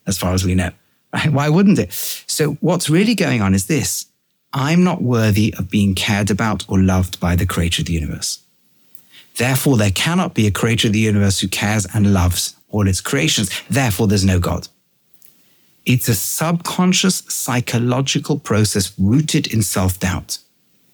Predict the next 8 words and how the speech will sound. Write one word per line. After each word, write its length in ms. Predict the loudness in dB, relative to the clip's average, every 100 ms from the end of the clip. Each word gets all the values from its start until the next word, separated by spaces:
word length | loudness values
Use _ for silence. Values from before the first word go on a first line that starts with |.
| _ _ _ _
that 120 | 0
leads 380 | 2 4 4 4
a 80 | 0
person 380 | 2 2 2 0
to 80 | 0
the 100 | 0
philosophical 760 | 2 0 0 -2 -2 -2 -2 -2
perspective 680 | -4 -4 -8 -6 -4 -4